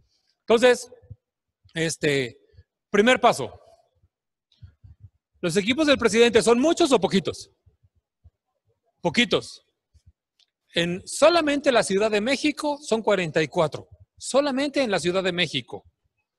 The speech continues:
Por cierto, cuando yo firmé mi contrato de distribución en Herbalife,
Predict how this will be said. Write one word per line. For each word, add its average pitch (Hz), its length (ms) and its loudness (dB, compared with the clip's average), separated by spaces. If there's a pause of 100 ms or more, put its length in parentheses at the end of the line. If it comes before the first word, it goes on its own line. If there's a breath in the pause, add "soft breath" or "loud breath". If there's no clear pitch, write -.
(1300)
Por 160 120 -4
cierto, 233 220 0
cuando 165 220 -2
yo 202 140 4
firmé 226 260 -4
mi 233 120 -2
contrato 208 440 -2
de 180 60 0
distribución 170 520 0
en 185 140 0
Herbalife, 151 420 0